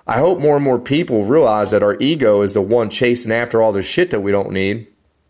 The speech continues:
And our ego is the one that makes us work till we're sixty-five and then we die because, you know, all the processed foods that we eat in our time that's jammed down our throats all catch up to us right around that age and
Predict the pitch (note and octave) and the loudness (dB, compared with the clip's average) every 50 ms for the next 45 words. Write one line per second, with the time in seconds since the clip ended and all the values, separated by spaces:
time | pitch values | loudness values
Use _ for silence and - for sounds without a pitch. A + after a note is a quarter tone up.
0 | _ _ _ _ _ - - B2 A#2 A2 B2+ D#3+ F3+ F3 D3 B2 A#2+ A2+ G#2 A2 | _ _ _ _ _ -6 -4 -2 0 2 2 2 2 2 2 2 2 0 -2 -2
1 | G2 A2+ A#2 A2 G2+ G#2+ B2 B2 A#2+ - A2 - - B2 C3 C#3 C3+ - A2+ G2+ | -2 -2 -2 -2 -2 -2 -2 -2 -2 -2 -4 -4 -2 -2 -2 -2 -2 -4 -4 -4
2 | G2+ G2+ - - B2 A#2+ - - A#2 G2+ - C3 C3 C3 A#2 G2+ G2+ G#2+ G#2 G2+ | -2 -4 -2 -2 -4 -4 -4 -6 -6 -4 -2 -2 0 0 0 -2 -2 -4 -4 -4
3 | F#2+ E2 - A2+ A#2 A#2+ A#2 G#2 F#2+ G2+ G2 - G#2+ G2+ G2 G2+ A#2 A#2+ G#2 G2 | -6 -4 -2 -2 0 0 0 -2 -4 -6 -6 -4 -4 -4 -4 -4 -4 -4 -2 -2
4 | F#2+ F#2+ - - - - - - - - C3+ D3+ D#3+ B2 B2 A#2+ - - D3+ C#3 | -4 -6 -8 -14 -20 -20 -20 -20 -8 -2 0 2 2 2 2 -2 -2 -2 -2 0
5 | C3+ C3+ B2+ - A#2+ A2+ G#2+ - - D3+ E3 F3 B2 A#2+ A2 G2 G#2 G#2+ G#2+ - | 0 0 0 0 0 0 -2 -2 0 0 0 2 0 0 -2 -2 -2 -4 -4 -4
6 | - G#2+ G#2 G2+ G2 G2 - - A2+ A2 G#2+ G2+ G2 G2 - - - - B2 A2+ | -2 -2 -2 -2 -2 -2 -4 -4 -4 -2 -2 -2 -4 -4 -4 -6 -4 -4 -2 -2
7 | A2 A2 G#2+ G#2 G2+ G2 F#2+ F#2 - - A#2+ B2 A#2+ G#2+ G#2 A2+ A2 A2 G#2+ G#2 | -2 -2 -2 -2 -2 -2 -4 -4 -4 0 0 2 2 0 0 0 2 2 2 2
8 | - A2 G#2+ G2+ G2 - A2 A2 G#2+ - - G#2 F#2+ F#2 - - - D#3+ F#3+ G#3 | 0 0 0 0 0 0 0 0 0 -2 -4 -4 -4 -4 -4 -2 -2 0 0 0
9 | G3 G3 F#3 E3+ D3+ C3 G2+ F#2 A#2 C3+ D#3 C3+ F#2+ G2 F2+ F2+ F2+ | 0 0 0 0 0 -2 0 0 0 0 0 0 -2 -4 -6 -8 -10